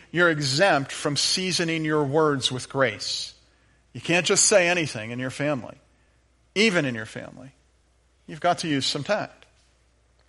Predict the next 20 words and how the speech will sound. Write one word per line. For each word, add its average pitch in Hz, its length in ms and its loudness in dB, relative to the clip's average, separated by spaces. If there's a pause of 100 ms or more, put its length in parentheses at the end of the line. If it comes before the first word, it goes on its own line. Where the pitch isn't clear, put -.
(500)
Can 202 120 -4
I 233 40 -2
give 349 120 -2
you 381 100 -2
a 277 40 2
little 196 160 2
advice, 127 580 -4 (280)
just - 220 -8
in 165 80 -6
case? 127 460 -6 (920)
Let 202 60 -14
me 196 60 -8
just 170 140 0
say 131 140 2
this. - 380 -12 (1600)
If 180 180 2
you 311 120 6
are 226 120 4
the 139 100 2
hated 131 600 0